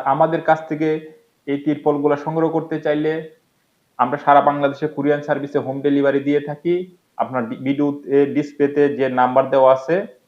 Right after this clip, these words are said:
সেই নাম্বারে ফোন করুন, ফোন করে বিস্তারিত জেনে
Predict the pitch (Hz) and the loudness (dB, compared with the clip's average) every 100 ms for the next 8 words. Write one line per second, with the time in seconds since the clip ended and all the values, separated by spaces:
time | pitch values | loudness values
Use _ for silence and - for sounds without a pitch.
0 | _ _ _ 135 135 131 127 127 127 143 | _ _ _ -2 0 2 2 2 -2 -6
1 | 147 156 156 160 160 - _ 123 131 131 | -4 -2 0 0 -4 -14 _ -8 -6 -2
2 | 127 131 143 - 135 131 127 127 139 147 | -2 -2 -6 -2 -4 -2 -4 -2 -2 -2